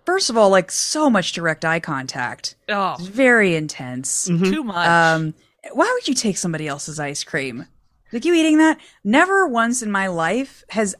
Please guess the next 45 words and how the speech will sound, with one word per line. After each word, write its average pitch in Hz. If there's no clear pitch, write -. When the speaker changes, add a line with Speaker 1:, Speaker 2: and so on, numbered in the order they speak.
Speaker 1:
have 208
I 214
not 190
been 240
eating 220
the 214
ice 151
cream 277
that 208
is 185
in 175
front 147
of -
me. 147
Speaker 2:
Yeah. 175
Speaker 1:
If 226
somebody 311
Speaker 2:
But 370
Speaker 1:
came 311
up 262
to 262
me 233
and 202
audited 190
any 240
time 277
in 220
my 196
entire 190
life 180
and 226
were 220
like, 214
"Are 208
you 233
eating 226
that 196
ice 175
cream?" 254
I'd 220
be 254
like, 247
"You're 233
an 247
idiot. 160